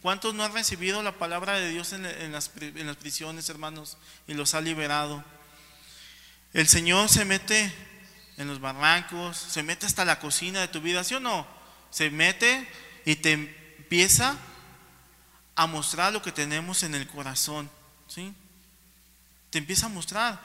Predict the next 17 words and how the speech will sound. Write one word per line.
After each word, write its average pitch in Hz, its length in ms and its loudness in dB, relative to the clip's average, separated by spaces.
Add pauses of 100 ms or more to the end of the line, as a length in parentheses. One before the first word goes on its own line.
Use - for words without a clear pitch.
(160)
El 160 100 -2
Señor, 165 380 0
herme-, 208 340 -4
hermanos, 180 380 -6
comienza 185 500 -4
todo 208 260 -4
de 180 140 -2
nuevo. 180 380 -4
Dice 160 220 -4
en 185 60 -8
Génesis 180 440 -4
uno, 196 140 -6
¿verdad? 214 180 0
Dice, 175 280 -4 (260)
"En 170 120 0
el 170 140 4
principio" 220 680 0